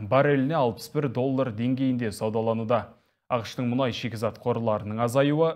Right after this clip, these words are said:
және опек-тің бағаны қолдау мақсатындағы бар күш жігерін салуындағы белсенділігінен болар, қара алтынның бағасы апта сайын үш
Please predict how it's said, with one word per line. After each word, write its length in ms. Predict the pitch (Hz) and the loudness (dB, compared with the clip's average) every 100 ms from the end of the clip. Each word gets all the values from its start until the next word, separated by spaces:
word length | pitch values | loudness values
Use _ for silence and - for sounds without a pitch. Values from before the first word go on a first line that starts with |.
| - | -4
және 300 | 110 135 120 | -2 0 0
опек-тің 540 | 107 117 120 101 180 151 | 0 -2 -2 -6 -4 0
бағаны 400 | 139 139 143 151 147 | 2 2 2 -2 -2
қолдау 300 | 139 147 143 | -2 0 0
мақсатындағы 600 | 113 110 107 110 110 101 92 _ _ _ _ _ - | 0 -2 -2 -2 -2 -2 -6 _ _ _ _ _ 0
бар 240 | 160 147 - | 2 2 -2
күш 140 | 120 - | -10 -6
жігерін 320 | 123 120 110 | -2 0 0
салуындағы 540 | 101 113 120 113 104 98 | -2 -2 -2 -2 -2 -4
белсенділігінен 800 | 110 107 117 107 113 123 143 143 | -6 -6 -6 -6 -4 -2 0 0
болар, 320 | 147 160 135 - - | 2 2 0 -6 -2
қара 220 | 117 110 | 2 2
алтынның 300 | 101 127 147 | 0 -4 -2
бағасы 320 | 143 135 135 143 | 0 -2 -2 -2
апта 300 | - 139 127 | -2 -6 -4
сайын 240 | 123 123 | -2 -4
үш 80 | - | -6